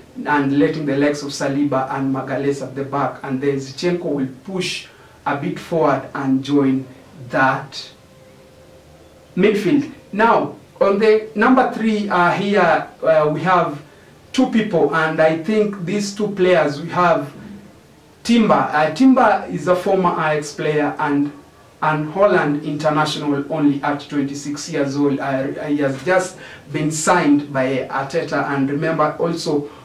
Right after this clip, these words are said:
Timber was in the radar of Manchester United, he was in the radar of Bayern Munich, and finally his final destination is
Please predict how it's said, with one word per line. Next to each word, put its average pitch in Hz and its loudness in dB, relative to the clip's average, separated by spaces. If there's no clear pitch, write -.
Timber 185 2
was 139 0
in 147 -4
the 143 -2
radar 139 -2
of 156 2
Manchester 185 0
United, 143 0
he 135 -4
was 139 -6
in 143 2
the 139 0
radar 147 0
of 156 -4
Bayern 147 2
Munich, 135 2
and 135 -2
finally 147 0
his 151 -4
final 185 2
destination 143 -2
is 175 -4